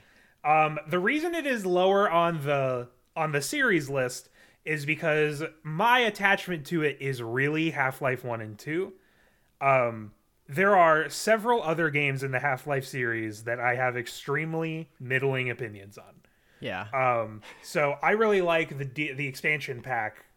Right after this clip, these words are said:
Speaker 1: Operation Force, which was made by Gearbox. It was Gearbox's very first, uh, like, triple A job, uh,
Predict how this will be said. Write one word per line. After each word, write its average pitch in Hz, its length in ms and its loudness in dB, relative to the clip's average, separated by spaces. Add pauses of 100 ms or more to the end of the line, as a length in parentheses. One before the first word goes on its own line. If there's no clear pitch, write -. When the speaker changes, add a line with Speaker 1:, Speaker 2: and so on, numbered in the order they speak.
(140)
Speaker 1:
Operation 139 680 0
Force, 170 540 -2 (320)
which 180 180 0
was 165 220 0
made 196 340 2
by 156 160 2
Gearbox. 175 560 2
It 143 60 -4
was 131 120 -4
Gearbox's 180 600 2
very 165 260 0
first, 156 640 -6
uh, 127 520 2 (1080)
like, 139 460 -2
triple 160 420 0
A 139 280 2
job, 113 540 0 (460)
uh, 123 320 0